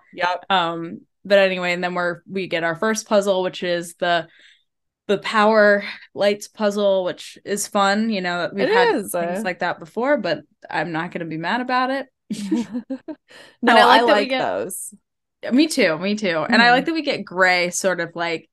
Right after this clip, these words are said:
Speaker 2: immediately involved in the action. We kinda meet him through a, an experience rather than just,
Speaker 1: Yeah.
Speaker 2: like,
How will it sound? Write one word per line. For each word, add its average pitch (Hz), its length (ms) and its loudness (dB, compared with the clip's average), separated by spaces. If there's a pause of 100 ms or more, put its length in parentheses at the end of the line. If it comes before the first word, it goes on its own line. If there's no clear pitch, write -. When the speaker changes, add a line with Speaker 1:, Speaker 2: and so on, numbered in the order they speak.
(240)
Speaker 2:
immediately 185 760 -2
involved 165 460 -4
in 165 80 -6
the 160 120 -8
action. 160 340 -6
We 170 100 -8
kinda 180 220 0
meet 180 340 -6
him 180 160 -4
through 175 680 -4
a, 185 40 -2 (220)
an 190 140 -2
experience 208 840 -4
rather 170 300 0
than 170 200 -6
just, 147 160 -2
Speaker 1:
Yeah. 180 60 -4
Speaker 2:
like, 170 260 -4